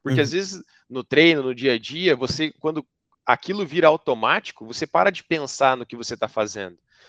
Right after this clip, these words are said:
Speaker 1: Então, quando você para de pensar num determinado movimento, ele vai sim, é, deixar com que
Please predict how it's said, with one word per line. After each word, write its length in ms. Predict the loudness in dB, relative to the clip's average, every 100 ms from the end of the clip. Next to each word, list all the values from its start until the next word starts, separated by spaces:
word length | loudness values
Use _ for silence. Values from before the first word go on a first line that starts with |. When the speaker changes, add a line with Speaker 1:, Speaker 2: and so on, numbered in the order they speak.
| _ _ -8
Speaker 1:
Então, 160 | -6
quando 160 | -6 -6
você 180 | -8 0
para 280 | 4 4
de 100 | 2
pensar 400 | -2 -4 0 0
num 120 | 0 -4
determinado 480 | -4 -4 -2 -6
movimento, 560 | -6 -12 -8 -8 -8 _ -6
ele 180 | -4
vai 300 | 2 4 4
sim, 340 | 0 -10 -14 -18 _ _ _ -4
é, 460 | 0 2 2 2 2
deixar 420 | 0 2 4 4
com 160 | 2 -12
que 320 | -6 -6